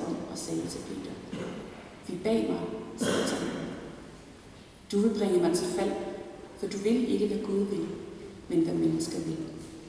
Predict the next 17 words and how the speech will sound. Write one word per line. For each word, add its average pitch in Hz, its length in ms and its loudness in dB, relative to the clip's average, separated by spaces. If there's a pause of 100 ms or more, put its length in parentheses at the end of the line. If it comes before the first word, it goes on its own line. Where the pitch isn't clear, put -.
(2750)
Da - 60 0
sagde 180 380 6
Jesus - 220 4
til - 200 0
sine - 280 4
disciple: - 440 -4 (1900)
"Hvis 226 220 6
nogen 262 280 12
vil - 120 8
følge - 360 6
efter - 220 2
mig, 165 160 0 (400)
skal - 200 -6
han 165 100 -4
fornægte - 560 0
sig - 160 -2
selv - 260 -4